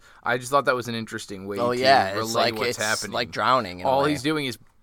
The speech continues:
Speaker 1: re-awakening, but awakening, he's in this dark, s-, gr-, gross, creepy place.
Speaker 2: And he
Speaker 1: And
Speaker 2: hears a voice say, "Bran, come back now, Bran.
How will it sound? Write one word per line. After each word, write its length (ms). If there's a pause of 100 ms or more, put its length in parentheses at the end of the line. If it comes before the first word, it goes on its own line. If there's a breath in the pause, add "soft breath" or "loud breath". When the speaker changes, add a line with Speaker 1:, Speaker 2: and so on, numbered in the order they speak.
(140)
Speaker 1:
re-awakening, 1400 (180)
but 320
awakening, 800
he's 180
in 140
this 220
dark, 400
s-, 180 (260)
gr-, 200 (200)
gross, 460
creepy 460
place. 340
Speaker 2:
And 160
he 160
Speaker 1:
And 100
Speaker 2:
hears 380
a 60
voice 340
say, 240
"Bran, 680 (260)
come 280
back 420
now, 300
Bran. 720